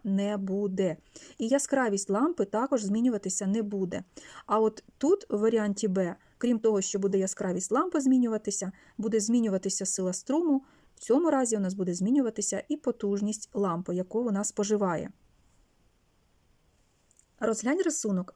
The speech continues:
Як зміниться потужність, яку споживає лампа А, якщо з кола прибрати лампу Б? Накреслимо еквівалентну схему до даного рисунка. Ми бачимо з тобою, що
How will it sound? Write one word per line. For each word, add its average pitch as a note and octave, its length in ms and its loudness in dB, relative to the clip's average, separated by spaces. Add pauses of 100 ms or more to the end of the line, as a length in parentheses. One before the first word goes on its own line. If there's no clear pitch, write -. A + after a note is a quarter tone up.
Як B3+ 280 2
зміниться B3+ 420 4
потужність, D4 520 -2
яку G#3+ 180 0
споживає A3 440 0
лампа G#3 440 0
А, G#3+ 200 2 (300)
якщо G#3+ 320 0
з G3+ 60 -6
кола E4 280 2
прибрати A3 540 0
лампу F#3+ 360 0
Б? G#3+ 300 0 (1000)
Накреслимо B3+ 640 2
еквівалентну C4 720 4
схему D4 440 0
до G#3 260 2
даного A#3 440 0
рисунка. G#3 480 -2
Ми F#3 100 -2
бачимо A#3 380 -2
з A3 60 -6
тобою, C4+ 400 0
що A3+ 340 0